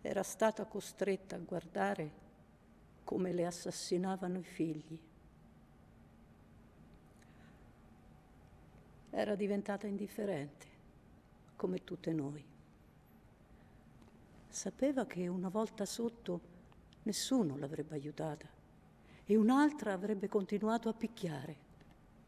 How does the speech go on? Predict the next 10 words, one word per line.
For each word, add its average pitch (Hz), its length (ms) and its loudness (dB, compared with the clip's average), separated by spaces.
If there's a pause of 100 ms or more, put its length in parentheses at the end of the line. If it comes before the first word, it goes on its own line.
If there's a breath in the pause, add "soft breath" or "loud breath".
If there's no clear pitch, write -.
(520)
Così 269 360 2
ci - 140 -10
picchiava, 160 640 -2 (1120 loud breath)
perché - 320 0
voleva 262 420 4
rimanere 262 520 6
sopra, 165 640 -4 (480)
ad - 180 0
ogni 269 320 12
costo. - 560 -4